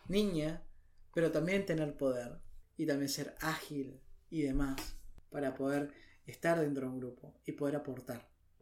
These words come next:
Puede ser también elegante, un poco misterioso a veces, y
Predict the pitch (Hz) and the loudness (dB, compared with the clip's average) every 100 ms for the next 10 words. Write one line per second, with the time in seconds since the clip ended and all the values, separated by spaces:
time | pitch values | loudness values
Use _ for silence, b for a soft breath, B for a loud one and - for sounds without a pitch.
0 | - - 131 135 - 143 - 131 131 123 | -20 -8 0 0 0 -2 -2 0 -2 0
1 | 127 185 214 - 127 - _ _ - 143 | 2 4 2 0 -4 -6 _ _ -8 -2
2 | 147 151 139 131 160 170 139 120 127 131 | 0 0 -2 2 2 2 -2 -4 -4 -4
3 | 131 - _ _ b _ - 196 202 226 | -8 -16 _ _ b _ -2 0 -2 -6